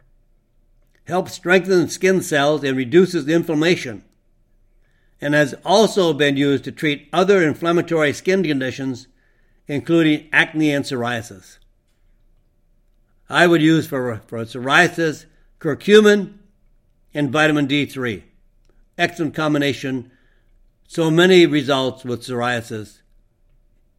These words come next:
It is almost hard to believe that somebody with almost ten, fifteen percent of their body with psoriasis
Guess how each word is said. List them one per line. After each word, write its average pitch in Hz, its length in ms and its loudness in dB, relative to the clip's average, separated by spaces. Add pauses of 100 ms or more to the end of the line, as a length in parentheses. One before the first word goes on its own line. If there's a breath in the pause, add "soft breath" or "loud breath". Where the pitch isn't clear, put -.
(220)
It 131 220 -6
is 120 300 -8 (840)
almost 160 360 -4 (400)
hard 151 240 -2
to 151 60 -4
believe 135 340 -2
that 120 260 -8 (180)
somebody 156 440 0
with 127 200 -2
almost 139 440 -2 (320)
ten, 160 260 -2
fifteen 156 400 -6
percent 139 260 -8
of 135 60 -4
their 131 100 -4
body 131 300 -4
with 113 160 -6
psoriasis 123 640 -6